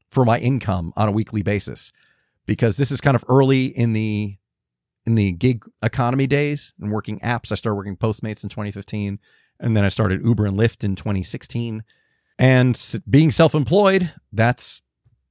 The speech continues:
what it was about. It was working. I mean, I was doing voiceover work freelance and had been doing some stuff, but it wasn't consistent. It certainly wasn't paying the rent.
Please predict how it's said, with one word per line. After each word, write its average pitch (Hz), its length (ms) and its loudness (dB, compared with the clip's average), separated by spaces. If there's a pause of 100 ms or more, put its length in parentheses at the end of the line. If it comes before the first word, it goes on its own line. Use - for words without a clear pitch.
what 101 200 0
it 123 40 2
was 139 140 2
about. 180 360 4
It 104 80 -8
was 113 140 0
working. 123 300 0
I 117 40 2
mean, 156 100 4
I 196 60 4
was 180 80 0
doing 269 180 2
voiceover 160 420 2
work 175 200 0
freelance 185 520 -2
and 131 200 -2
had 139 280 2
been 151 140 -2
doing 151 440 -4 (460)
some 147 220 0
stuff, - 480 2
but 131 160 4
it 160 140 -2
wasn't 147 520 0
consistent. - 720 -4
It 123 120 -4
certainly 208 220 0
wasn't 143 240 2
paying 143 180 2
the 113 80 0
rent. 104 240 0